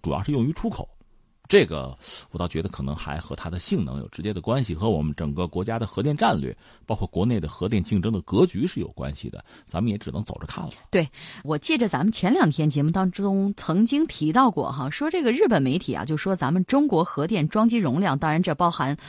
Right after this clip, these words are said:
Speaker 2: 停用机组首次是超过日本的，上升到了第三位，仅次于美国和法国。那可是我看到有网友也是提出了关于成本的问题哈，就说发展核电应该全面考核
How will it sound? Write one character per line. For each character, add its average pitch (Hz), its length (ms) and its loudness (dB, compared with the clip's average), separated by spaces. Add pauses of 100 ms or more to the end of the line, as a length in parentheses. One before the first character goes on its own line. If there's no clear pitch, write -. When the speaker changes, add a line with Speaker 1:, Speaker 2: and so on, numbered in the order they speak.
(220)
Speaker 2:
停 190 240 6
用 233 160 8
机 254 180 6
组 143 220 0
首 135 240 -2
次 - 160 -2
是 156 120 -2
超 165 200 0
过 170 120 6
日 233 160 6
本 - 200 0
的， 95 120 -4 (140)
上 202 260 6
升 185 160 4
到 185 140 4
了 139 80 2
第 151 140 0
三 160 240 0
位， 151 100 2
仅 135 240 0
次 240 180 0
于 180 160 2
美 185 220 4
国 143 180 0
和 - 140 0
法 139 300 -2
国。 143 340 0 (400)
那 294 140 2
可 226 120 2
是 240 80 4
我 302 120 10
看 294 240 4
到 226 200 10
有 123 420 2
网 165 260 2
友 131 260 0
也 147 160 -6
是 143 380 -4
提 190 200 -2
出 302 180 0
了 277 140 8
关 269 220 6
于 285 100 6
成 185 300 2
本 359 120 6
的 143 80 2
问 135 140 0
题 120 140 -6
哈， 123 200 -4
就 233 120 -2
说 320 180 2 (280)
发 359 240 4
展 175 200 4
核 156 220 0
电 226 180 2
应 208 120 6
该 254 140 4
全 139 320 0
面 269 260 4
考 127 300 -2
核 143 340 0